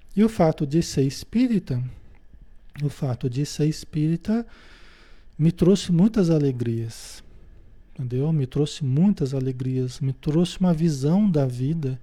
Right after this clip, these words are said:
que eu não sei como é que seria se eu não fosse espírita, sabe?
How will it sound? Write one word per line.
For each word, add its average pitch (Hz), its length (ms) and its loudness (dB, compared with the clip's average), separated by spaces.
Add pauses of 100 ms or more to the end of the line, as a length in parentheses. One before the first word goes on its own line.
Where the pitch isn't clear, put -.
(800)
que - 100 -8
eu 185 60 0
não 285 120 -8
sei 196 260 2
como 156 200 0
é 139 80 0
que - 80 -8
seria 131 380 0
se - 140 -6
eu 147 60 0
não 175 120 0
fosse 123 400 -6
espírita, 120 640 -10 (140)
sabe? 151 300 -8